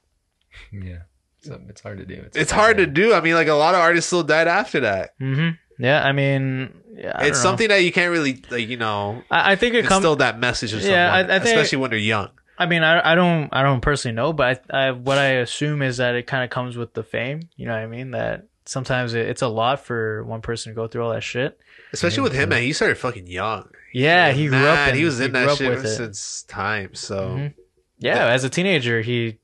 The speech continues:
Speaker 3: came out with his, uh, super popular mixtape, and he just got catapulted nationally. You know what I mean?
Speaker 2: The, uh, one thing that I really fuck with, I think, was Swimming,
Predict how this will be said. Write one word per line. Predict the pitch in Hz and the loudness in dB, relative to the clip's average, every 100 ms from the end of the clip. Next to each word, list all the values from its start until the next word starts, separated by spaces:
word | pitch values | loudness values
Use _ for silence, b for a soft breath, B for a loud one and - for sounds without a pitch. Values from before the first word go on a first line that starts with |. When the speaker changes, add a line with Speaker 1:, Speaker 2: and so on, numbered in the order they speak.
| - | -10
Speaker 3:
came | 135 | -6
out | 123 120 | -4 -4
with | 123 | -6
his, | 110 113 - - | -8 -12 -16 -6
uh, | 110 110 | -4 -4
super | 113 131 123 | -6 -8 -6
popular | - 120 117 | -6 -4 -6
mixtape, | 117 143 - 107 107 | -6 -8 -6 -6 -8
and | 110 | -12
he | 113 | -12
just | 117 107 - _ b b b - | -10 -12 -14 _ b b b -4
got | 123 117 | -2 -2
catapulted | - 131 127 127 120 123 | 0 0 0 -4 -4 -6
nationally. | 120 123 - 117 107 110 | -2 -2 -4 -6 -8 -10
You | 110 | -10
know | |
what | 107 | -10
I | |
mean? | 110 135 - 123 | -8 -12 -10 -4
Speaker 2:
The, | 127 | -2
uh, | 131 123 131 131 | 0 0 2 2
one | 139 | 0
thing | 147 170 | 0 0
that | 151 117 | 2 2
I | 117 | 2
really | 117 127 113 | 2 0 -2
fuck | 123 117 | -2 -2
with, | 120 | 0
I | 110 | -2
think, | 113 107 | -2 -4
was | - | -4
Swimming, | - 110 127 160 | -4 -4 -4 -8